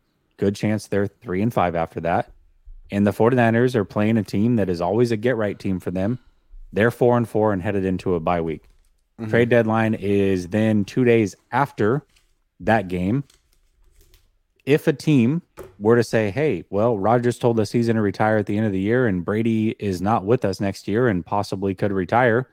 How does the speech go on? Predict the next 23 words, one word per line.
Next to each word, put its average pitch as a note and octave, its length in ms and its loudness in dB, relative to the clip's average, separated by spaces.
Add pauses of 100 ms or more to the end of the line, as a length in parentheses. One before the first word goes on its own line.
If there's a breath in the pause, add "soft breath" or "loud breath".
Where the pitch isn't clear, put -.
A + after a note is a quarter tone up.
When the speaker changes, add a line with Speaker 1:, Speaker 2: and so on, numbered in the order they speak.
(400)
Speaker 1:
we're A2+ 160 0
not D#3+ 180 4
gonna A#2+ 140 0
win A2+ 140 2
a G#2+ 60 0
Super G2 220 -2
Bowl F#2+ 160 0
with F2+ 120 -2
these F#2 160 -4
guys, A2+ 260 0
but A2 500 0 (480)
we G#2 140 2
do A2 220 2
like A#2+ 260 2
a G2+ 100 0
young F#2+ 380 -2
player D#3 500 0
that G2+ 140 -2
you G#2 180 -6
have A2 240 -2
sitting A2+ 320 -2
over C3 240 0
there A#2+ 360 0